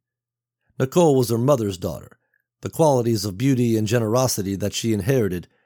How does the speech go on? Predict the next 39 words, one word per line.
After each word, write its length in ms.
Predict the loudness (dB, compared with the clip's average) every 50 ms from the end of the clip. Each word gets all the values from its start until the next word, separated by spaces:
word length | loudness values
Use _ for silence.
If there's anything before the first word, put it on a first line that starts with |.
| _ _ -8
made 180 | -2 -2 0 0
it 140 | -2 -2 -2
easy 320 | 0 0 0 0 0 -4
for 160 | -4 -4 -6
Nicole 380 | -6 -6 -6 -4 -4 -2 -2 -4
to 100 | -6 -6
find 340 | -4 -2 -2 0 -2 -4 -4
friends 520 | -2 -2 -2 -2 -4 -8 -10 -12 -12 -14 _ _ _ _ _ _ _ -8
and 180 | -8 -8 -6 -4
meet 240 | -6 -6 -6 -8
guys. 560 | -8 -6 -6 -6 -6 -8 _ _ -20 -20 -20 _ _ _ _ _ _ _ _ _ _ _ _ _
Her 140 | -4 -4 -4
college 440 | 0 2 0 2 2 0 -2 0 0
years 280 | 0 0 0 -2 -4 -4
called 300 | 0 2 2 4 4 2
into 220 | 0 0 -2 -2
doubt 360 | -2 0 -2 -2 -2 -4 _ _ _ _ _ _
whether 280 | -2 -2 0 0 0 -4
quiet 460 | -2 0 0 2 2 0 -2 -4 -2
dignity 440 | -4 -2 -2 -2 -6 -4 -4 -4 -4
was 200 | -4 -4 -6 -6
a 60 | -8
trait 340 | -8 -8 -8 -8 -10 _ -8
passed 340 | -8 -8 -6 -8 -10 -12
on. 280 | -12 -14 -14 -18 -20 _ _ _ _ _ _ _ _ _ _ _ _ _ -8
Nicole 360 | -8 -8 -2 0 2 2 4
was 160 | 2 2 2 2
also 340 | 0 0 0 -2 -4 -6
known 340 | -6 -6 -8 -10 -10 -12 -12
for 140 | -12 -12 -8
being 280 | -4 -2 -2 -2 -2 -4
a 60 | -8
partier 540 | _ -4 -2 -2 0 -2 -4 -6 -8 -14 _ _ _ _ _ _ _ -8
around 360 | -6 -4 -4 -4 -6 -8 -8
campus. 520 | -8 -6 -6 -6 -10 -12 -18 -18 -18 -18 _ _ _ _ _ _ _ _ _ _ _ _ _ _ _
She 180 | _ -4 0 0
had 140 | 0 2 2
many 220 | 2 2 2 2
boyfriends, 720 | 0 2 2 2 2 0 -2 -8 -10 -10 -14 -14 -16 -18